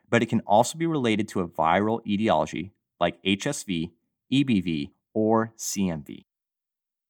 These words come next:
Let's end with immune reconstitution inflammatory syndrome. This is a phenomenon being encountered more frequently as acute retroviral therapy improves. As the patient's C D four counts rise, the body's immune system,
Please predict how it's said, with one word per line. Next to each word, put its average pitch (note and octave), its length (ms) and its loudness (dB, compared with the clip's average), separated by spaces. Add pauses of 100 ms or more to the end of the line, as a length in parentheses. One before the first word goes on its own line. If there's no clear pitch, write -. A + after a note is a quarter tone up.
(420)
Let's B2 340 2
end A#2 160 2
with G#2+ 160 -2
immune G2+ 320 2
reconstitution G2 840 -4
inflammatory F#2 680 -4
syndrome. - 460 -10 (600)
This F#3+ 220 0
is B3+ 60 -2
a B3 40 -2
phenomenon A2+ 680 4
being A2+ 140 2
encountered G2 440 -2
more G#2+ 180 2
frequently D#2+ 680 -6 (100)
as G#2+ 140 0
acute C3 360 -4
retroviral G2+ 640 2
therapy F2+ 380 -2
improves. - 640 -6 (760)
As C#3 220 4
the C3+ 100 0
patient's C#3 600 -2
C B2+ 160 -4
D C3+ 100 -4
four A2 260 -4
counts - 420 -6
rise, A2 460 -2 (240)
the A#2+ 100 0
body's A2+ 500 2
immune B2 240 0
system, E2+ 440 -6